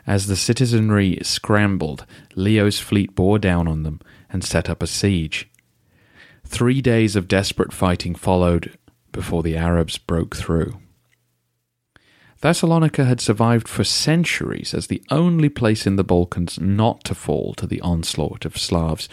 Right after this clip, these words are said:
Bulgars, and Avars. But now its walls were breached, and Leo's men sacked the city.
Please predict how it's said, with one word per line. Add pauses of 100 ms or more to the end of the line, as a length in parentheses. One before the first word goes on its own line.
(260)
Bulgars,
and
Avars. (1000)
But
now
its
walls
were
breached, (100)
and
Leo's
men (520)
sacked (140)
the
city.